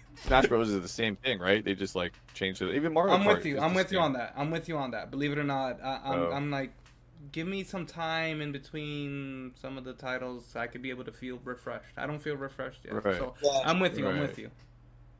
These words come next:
Speaker 2: So
Speaker 1: Yeah.
Speaker 2: I, I, I'm
Speaker 1: Anyways.
Speaker 2: ju-, I'm just kidding, but yeah.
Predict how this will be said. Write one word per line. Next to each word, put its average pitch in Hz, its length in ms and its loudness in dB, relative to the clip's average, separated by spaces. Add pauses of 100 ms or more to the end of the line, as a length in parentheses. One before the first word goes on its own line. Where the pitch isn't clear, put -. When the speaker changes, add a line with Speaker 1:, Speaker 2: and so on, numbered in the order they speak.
(160)
Speaker 2:
So 135 180 -6
Speaker 1:
Yeah. 104 220 2
Speaker 2:
I, 135 80 -6
I, 175 80 4 (100)
I'm 123 80 8
Speaker 1:
Anyways. - 20 10
Speaker 2:
ju-, 104 140 6
I'm 175 140 0
just - 220 -12
kidding, 143 420 -6
but - 220 -14
yeah. - 160 -10